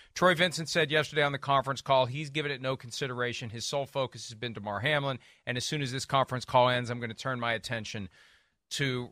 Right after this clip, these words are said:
resolving the scheduling issues. And what I heard late last night is that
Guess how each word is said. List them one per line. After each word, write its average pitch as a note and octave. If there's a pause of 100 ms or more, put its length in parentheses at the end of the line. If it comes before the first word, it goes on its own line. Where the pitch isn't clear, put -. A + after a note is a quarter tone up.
resolving B2+
the A2
scheduling G2+
issues. E2+
And C3
what C#3
I F#3+
heard F3
late D3
last C3
night G#2
is A2+
that G#2+